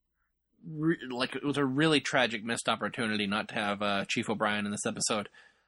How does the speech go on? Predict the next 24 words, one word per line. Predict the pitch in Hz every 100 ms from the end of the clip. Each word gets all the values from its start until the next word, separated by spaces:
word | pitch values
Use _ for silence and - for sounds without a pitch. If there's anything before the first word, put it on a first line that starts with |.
| _ _ _ _ _
Um, | 117 123 123 120
Bob | 104 143 147
talks | 151 135
about | - 135
in | 117
his | 120
summary | - 123 120 113
that, | 110 104 - -
uh, | 98 95 92 - _
uh, | 85 76 57 - - _ _ _ _ -
it's, | 131 - -
<laughs> | 151 190 -
that | 135 123
if | - 117
Ch-, | - - -
if | - 113 -
Chief | 151
O'Brien | 147 135 135 139
had | 120
been | 113 123
there, | 117 113 104
noth-, | 107 139 147 -
they | 127 127
never, | 123 123